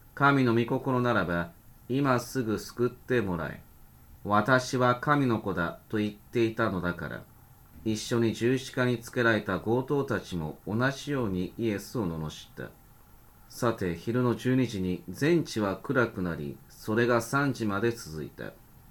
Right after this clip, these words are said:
三時ごろ、イエスは大声で叫ばれた。「エリ、エリ、レバサバクタニ。」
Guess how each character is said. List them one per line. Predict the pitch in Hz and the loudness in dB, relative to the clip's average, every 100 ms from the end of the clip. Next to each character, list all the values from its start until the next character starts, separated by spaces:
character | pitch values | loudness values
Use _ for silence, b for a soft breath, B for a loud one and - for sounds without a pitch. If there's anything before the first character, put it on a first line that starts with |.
| - | -20
三 | - - 117 123 | -20 -4 0 0
時 | 127 | 0
ご | 104 | 0
ろ、 | 90 85 85 - - - - - - - | 0 -2 -4 -14 -20 -20 -20 -20 -20 -4
イ | 151 | 2
エ | 175 | 4
ス | 165 120 | 4 4
は | |
大 | 110 139 | 4 4
声 | 143 139 | 4 2
で | 151 | 0
叫 | - 90 82 | -4 -4 -4
ば | 76 | -4
れ | 69 | -8
た。 | 65 57 - - - - - - - - | -10 -12 -12 -20 -20 -20 -20 -20 -20 -6
「エ | 120 139 | 0 2
リ、 | 120 87 - - - - - | 2 -2 -6 -16 -20 -10 -2
エ | 127 | 0
リ、 | 113 95 | 2 0
レ | 101 98 | 0 0
バ | 90 | -2
サ | - 90 | -2 -2
バ | 87 | -2
ク | - | -4
タ | 73 57 | -10 -12
ニ。」 | 53 | -12